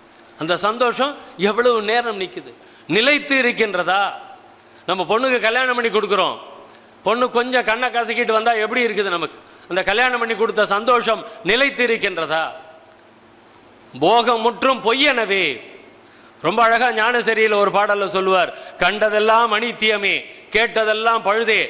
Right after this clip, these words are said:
கற்றதெல்லாம் பொய்யே, உண்டதெல்லாம் மலமே, உட்கொண்டதெல்லாம் குறையே, உலகியலீர் இதுவரையும் உண்மை அறிந்திலீரே" என்று பாடுவார்.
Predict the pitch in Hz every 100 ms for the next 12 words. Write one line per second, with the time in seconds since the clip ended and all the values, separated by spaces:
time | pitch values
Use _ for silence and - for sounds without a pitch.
0 | - - 190 202 220 220 220 226 233 226
1 | 202 214 226 175 120 - - 170 220 226
2 | 214 226 226 190 220 226 196 139 - 185
3 | 214 - 208 233 233 220 220 214 190 196
4 | 214 214 170 - - 151 190 220 220 208
5 | 208 233 208 - - 175 220 226 220 214
6 | 190 - - 151 214 262 269 233 226 214
7 | 196 202 196 185 180 165 160 151 147 135
8 | 110